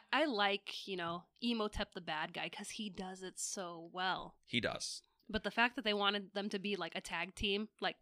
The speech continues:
Speaker 1: "I got you, bro. I'm in."
Speaker 2: It, it's, it's
Speaker 1: Like,
Speaker 2: wha-
Speaker 1: really?
Speaker 2: Yeah, see, well, that's the thing,
Speaker 1: <laughs>
Speaker 2: 'cause that's the speculative writer stuff or the scripts they went through, 'cause this went through a bunch of rewrites.
Speaker 1: Yeah.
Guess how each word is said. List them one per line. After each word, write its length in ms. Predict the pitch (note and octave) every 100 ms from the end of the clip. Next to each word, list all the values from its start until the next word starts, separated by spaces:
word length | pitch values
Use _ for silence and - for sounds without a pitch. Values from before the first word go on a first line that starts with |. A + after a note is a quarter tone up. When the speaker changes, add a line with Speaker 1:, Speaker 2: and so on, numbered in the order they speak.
| - - _ -
Speaker 1:
"I 60 |
got 240 | G#3 G3+ -
you, 80 |
bro. 380 | G3 G#3 G3+ F#3+
I'm 220 | G#3 B3 A#3+
in." 280 | G#3 F#3+ - - - - - -
Speaker 2:
It, 160 | - F3+
it's, 240 | G3 G#3+ -
it's 140 | A#3 A3+
Speaker 1:
Like, 120 | A3
Speaker 2:
wha- 80 | A3
Speaker 1:
really? 640 | B3 D#4 F#4+ B4 B4+ A4+ E4 - - -
Speaker 2:
Yeah, 220 | B2+ -
see, 260 | B2+ - D#3+
well, 160 | D3 D#3+
that's 240 | F3+ A#3+
the 120 | G3+
thing, 280 | F3 D#3+ D3
Speaker 1:
<laughs> 40 | B2+
Speaker 2:
'cause 120 | A#2+
that's 200 | F#3 G#3+
the 160 | G#3+ E3+
speculative 720 | - - D3 E3+ D3 B2+ G#2
writer 420 | G2+ G#2 A#2 B2
stuff 320 | A#2 - B2 B2+
or 60 |
the 100 | G#2+
scripts 340 | G2 - G2 -
they 120 | A#2+
went 260 | A#2+ B2+
through, 160 | - C#3+
'cause 180 | C3 A#2
this 180 | G#3+ G#3
went 120 | B2+
through 160 | A#2 G2
a 60 |
bunch 460 | F#2 - G#2 G2 -
of 160 | G2+
rewrites. 540 | G2+ G2+ F#2+ F#2 F#2+ -
Speaker 1:
Yeah. 120 | F#3